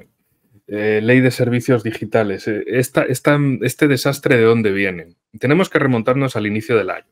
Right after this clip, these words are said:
en enero. Eh, vamos a sonar conspiracionistas, pero vaya, mm, en fin. Foro Económico de Davos,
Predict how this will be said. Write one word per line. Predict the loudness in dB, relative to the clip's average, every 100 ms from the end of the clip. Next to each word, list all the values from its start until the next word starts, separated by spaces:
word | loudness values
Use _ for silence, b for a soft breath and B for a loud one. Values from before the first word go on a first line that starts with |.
| _
en | -10
enero. | -8 -6 -8 -12 _ b b b b b b _ _
Eh, | -2 2
vamos | 4 2 0
a |
sonar | 0 0 0
conspiracionistas, | -4 -8 -6 -6 -6 -4 -4 -4 -8 -8
pero | _ -6 -4
vaya, | -4 -4 -8 _ _ _
mm, | -14 -14 -16 -20 -20 _ _
en | -16
fin. | -16 -20 _ _ B B B B _
Foro | -8 6 8 8 6 4 2
Económico | 0 0 0 0 -2 0 0 0 -4 -8 -12 -16
de | -8 -6
Davos, | -6 -10 -14 -20 -20